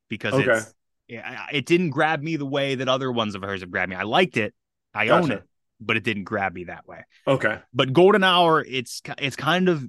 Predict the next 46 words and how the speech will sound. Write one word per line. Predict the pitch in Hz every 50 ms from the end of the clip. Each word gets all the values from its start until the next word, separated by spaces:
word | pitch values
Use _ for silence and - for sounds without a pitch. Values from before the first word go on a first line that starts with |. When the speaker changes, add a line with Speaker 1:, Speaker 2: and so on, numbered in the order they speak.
| -
Speaker 1:
in | - 147 147
a | 147
point | 123 - - 170 156 151 147
where | - 147 143 139 131
she's | - - 143 120 -
trying | - - 131 131
to | 127 113
be | 120 113
optimistic | 101 - - 101 101 123 147 - - 202 190 -
about | 190 170 185 190 190 165
her | 160 165 185
marriage. | 180 185 196 202 214 254 311 339 - - - - _
It, | - 120 117 -
it | 120 127 120 -
feels | - - - 147 147 147 123
like | 131 131 123
there | 123 131 139 143 143
Speaker 2:
Oh. | 143 135 123 120
Speaker 1:
might | 123 127 139 123
be | 123 147 143
problems, | - - 160 151 156 160 160 175 190 208 233 240 - -
but | - 131 117 -
she's | - - 131 120 110 -
trying | - - - 127 113 113 113 107
to | - 110
work | 104 104 95 90 -
through | - - 123 139 165 208
them | 202 233 220
and | 220 220 185
things | - 214 214 202
like | 208 214 202 185
that. | 208 208 202 202 202 - _ _ _ _
Speaker 2:
Okay. | 143 143 143 143 127 113 117 - - _ _ _ _ _ -
Speaker 1:
And | 139 139 139 135 131 135 127 - - _ _ _
she's, | 120 117 - 151 151 143 123 - - 131
she | - 160 156 147
adds | 143 143 127 -
some | - 135 123 113 104 -
different | - 127 120 - - 131 120 117 113 110 - - _ _ _ _ _ _ _ _ _ _ _ _ _ _ _ _ _ _ _ _
sounds | - - - - 127 110 107 107 107 101 101 98 90 95
in | 92 87 87
there. | 90 87 87 87 - -
But | 107 107 117 110 -
Speaker 2:
Gotcha. | -
Speaker 1:
Golden | 127 139 170 190 185 185 165
Hour, | 156 156 151 147 139 135 131 123 117 110